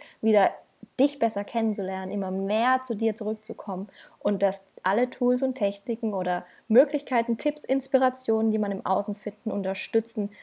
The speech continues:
dich zu empowern, zu unterstützen, frei zu machen. Immer mehr, dass du dich leben kannst und nicht, dass es begrenzt und neue Regeln gibt und dich noch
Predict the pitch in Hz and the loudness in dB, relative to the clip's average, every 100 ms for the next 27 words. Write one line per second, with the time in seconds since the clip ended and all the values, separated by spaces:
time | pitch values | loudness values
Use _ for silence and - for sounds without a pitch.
0 | - _ - 226 208 - _ _ - - | -20 _ -2 0 0 -4 _ _ -8 -6
1 | 170 170 - 233 185 170 - - - 175 | -6 -8 -2 0 0 -2 -10 -10 -8 -6
2 | - - 226 - - - _ - 202 214 | -6 -4 -4 -4 -10 -12 _ 0 6 6
3 | 214 - - - - 196 - _ _ _ | 6 -4 -8 -10 -12 -16 -16 _ _ _
4 | _ _ _ _ _ 226 220 214 202 202 | _ _ _ _ _ 2 2 2 2 0
5 | 202 - - 220 208 240 240 - 185 180 | 0 -4 -4 -2 2 0 0 -6 -4 -4
6 | 175 - 190 185 180 202 196 220 214 208 | -6 -10 -12 -10 -8 -6 0 0 0 -2
7 | 208 190 - 190 202 202 190 196 - 196 | -2 -8 -6 -8 0 2 2 0 -4 -4
8 | 190 190 190 185 208 196 190 180 170 - | 0 2 2 2 2 2 -2 -4 -6 -6
9 | 190 - 214 202 | -10 -2 -2 -2